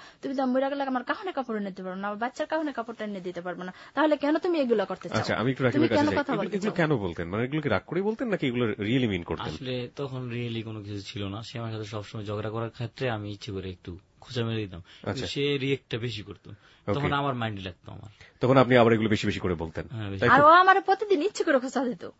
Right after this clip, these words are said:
Speaker 2: আচ্ছা।
Speaker 1: মানে, ও একদিক দিয়ে তোর বাবা মা দিচ্ছে, আরেক দিক দিয়ে আমার বাবা মা রাগ হয়েছে।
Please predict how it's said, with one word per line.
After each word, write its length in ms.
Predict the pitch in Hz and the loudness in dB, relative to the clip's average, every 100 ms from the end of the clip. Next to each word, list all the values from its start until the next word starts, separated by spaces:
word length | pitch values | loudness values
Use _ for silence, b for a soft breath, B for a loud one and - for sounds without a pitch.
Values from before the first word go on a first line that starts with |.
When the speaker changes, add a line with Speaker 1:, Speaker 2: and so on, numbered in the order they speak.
| _ | _
Speaker 2:
আচ্ছা। 280 | 123 - 85 | -2 -2 4
Speaker 1:
মানে, 260 | 175 311 302 | 4 4 4
ও 60 | 269 | 4
একদিক 400 | 311 349 330 320 | 6 4 2 -2
দিয়ে 100 | 349 | 2
তোর 140 | 320 | 4
বাবা 280 | 269 285 339 | 4 2 2
মা 80 | 349 | 2
দিচ্ছে, 360 | 349 - 240 302 B - | 0 -2 -2 -2 B -4
আরেক 260 | 247 302 | 2 2
দিক 100 | 262 | 2
দিয়ে 120 | 254 277 | 2 4
আমার 160 | 311 | 4
বাবা 260 | 294 285 277 | 4 2 2
মা 80 | 262 | 0
রাগ 160 | 269 | 0
হয়েছে। 340 | 247 208 233 | -2 -4 -8